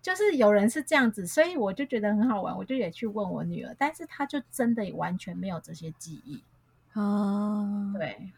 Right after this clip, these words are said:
Speaker 1: 完全。
Speaker 2: 而且她好理智的，就是直接跟你就是表达说这问题很奇怪。
Speaker 1: 对，她就觉得说
Speaker 2: 因为一般小朋友可能会瞎说啊。
Speaker 1: 不会耶，她就真的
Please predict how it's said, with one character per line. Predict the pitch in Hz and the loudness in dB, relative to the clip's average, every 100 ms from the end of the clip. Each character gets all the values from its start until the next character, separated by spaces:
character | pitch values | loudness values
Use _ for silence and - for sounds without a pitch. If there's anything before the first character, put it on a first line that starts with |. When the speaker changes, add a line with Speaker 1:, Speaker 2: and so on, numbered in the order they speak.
| - | -6
Speaker 1:
完 | 175 180 | -4 -6
全。 | - 311 | -2 4
Speaker 2:
而 | |
且 | 359 | 6
她 | 294 370 | 8 8
好 | 349 240 196 | 12 12 12
理 | 220 180 | 6 2
智 | 175 269 226 | 2 4 4
的， | 185 170 | 4 4
就 | 233 | 0
是 | 233 214 | 0 0
直 | 170 | -2
接 | 185 190 | 0 0
跟 | 202 190 190 185 | 0 0 0 -2
你 | 156 151 | -4 -2
就 | 180 | -2
是 | 196 | -2
表 | 175 151 | 0 0
达 | - 135 | 2 0
说 | - | 0
这 | - 208 | 2 4
问 | 202 | 4
题 | 165 139 | 2 -2
很 | 156 - | -4 -6
奇 | - - - | -6 -8 -10
怪。 | - - - | -8 -6 2
Speaker 1:
对， | 311 214 175 - _ | 4 4 2 -6 _
她 | - | 2
就 | 392 494 | 6 6
觉 | 427 | 8
得 | |
说 | |
Speaker 2:
因 | 349 | 6
为 | |
一 | 349 | 10
般 | 339 | 10
小 | 359 233 196 | 12 12 12
朋 | 226 | 12
友 | 254 | 12
可 | 214 190 | 10 10
能 | 175 | 8
会 | 190 240 | 8 8
瞎 | - 190 165 190 | 8 6 8 8
说 | - 175 147 156 | 6 2 -2 -4
啊。 | - - 214 214 _ _ _ _ _ - | -6 -6 -8 -12 _ _ _ _ _ -8
Speaker 1:
不 | 190 | -4
会 | 240 214 | -2 -2
耶， | 180 | -2
她 | 220 | -4
就 | 233 226 | -4 -6
真 | 220 | -4
的 | 214 180 | -2 -4